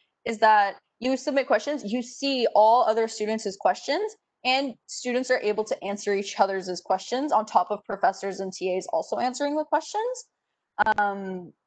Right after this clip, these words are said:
so the response rate is usually pretty fast. Like, you'll definitely, like, I've gotten answers, like, within the hour, like, average response time. Um,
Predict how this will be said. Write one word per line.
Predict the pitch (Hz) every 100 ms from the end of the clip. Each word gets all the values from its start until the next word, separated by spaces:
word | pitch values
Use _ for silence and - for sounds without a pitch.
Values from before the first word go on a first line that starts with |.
| _
so | - 233
the | 214 220
response | 226 - 196 202 -
rate | 233 214
is | 202 185 180
usually | 202 196 202
pretty | 196 - 226 202
fast. | - 165 208 339 - -
Like, | 202 196 180 - _ _ _
you'll | 208 220 214 208 185
definitely, | 220 214 226 214 214
like, | 180 196
I've | - 208
gotten | 214 196 202 190
answers, | 185 190 190 190 185
like, | 175
within | 185 208 190
the | 180
hour, | 110 156 139 82 160 214 _ _ _
like, | 208 170 170 -
average | 165 175 190
response | 185 190 - 185 185 -
time. | - 175 180 185 185 202 _ _ _ -
Um, | 185 190 180 180 175